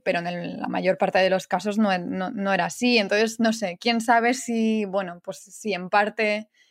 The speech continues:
eh, además de quizá alimentar, em,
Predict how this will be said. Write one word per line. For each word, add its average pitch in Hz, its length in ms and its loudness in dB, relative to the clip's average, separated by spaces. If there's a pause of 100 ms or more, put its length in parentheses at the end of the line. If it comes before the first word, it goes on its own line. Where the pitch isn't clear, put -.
(220)
eh, 196 280 2
además 202 460 0
de 208 500 2
quizá 202 540 0
alimentar, 202 960 2 (220)
em, 190 1000 -6